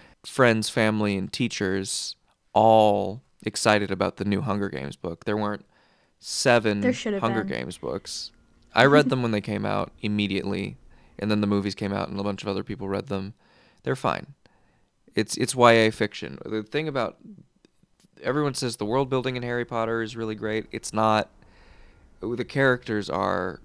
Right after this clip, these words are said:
Speaker 1: genuinely very endearing and very human, which is why I think that people are still so pissed off that she's such a terf, you know. And it was the last time millennials, a lot of us, felt connected to anything on a mass scale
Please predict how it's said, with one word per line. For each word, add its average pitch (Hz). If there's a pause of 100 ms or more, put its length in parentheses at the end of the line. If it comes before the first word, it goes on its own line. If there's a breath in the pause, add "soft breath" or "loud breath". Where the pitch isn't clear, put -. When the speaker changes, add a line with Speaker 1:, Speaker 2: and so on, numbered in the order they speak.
(180)
Speaker 1:
genuinely 98
very 95
endearing 92
and 90
very 95 (320)
human, 160 (180)
which -
is 117
why 113
I 104
think 101
that -
people 101
are 98
still -
so 98
pissed -
off 98
that -
she's -
such -
a -
terf, - (240)
you 92
know. 80
And 98
it -
was 110
the 113
last 120
time 113 (200)
millennials, 107
a 104
lot 104
of 98
us, -
felt 104
connected 104
to 101
anything 104 (760 soft breath)
on 101
a 98
mass 101
scale -